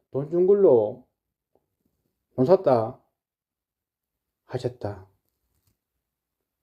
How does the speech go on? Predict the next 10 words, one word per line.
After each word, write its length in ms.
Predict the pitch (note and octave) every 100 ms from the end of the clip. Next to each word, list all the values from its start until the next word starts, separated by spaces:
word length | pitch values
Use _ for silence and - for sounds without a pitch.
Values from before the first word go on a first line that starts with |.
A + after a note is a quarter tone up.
| _ _ _ _ _
군에 300 | - D3 C3
간 160 | B2 A#2+
사이 460 | B2 B2 A#2+ B2+ - _ _ _ _ _ -
부모님 420 | C3 C3+ C#3 B2+
두 120 | B2+
분이서 640 | B2+ B2+ B2 A#2+ A2+ A#2+ _ _ _ _ _ _ _ _ _ _ _ _ _ _ _ _ _ _ -
벌어서 380 | D3+ C3+ -
보태 560 | A#2 A2 - A#2+ A2+ -
성과를 480 | _ C#3+ C3 B2 A2+ -
올리셨다. 640 | A#2+ G#2+ - G#2 G#2+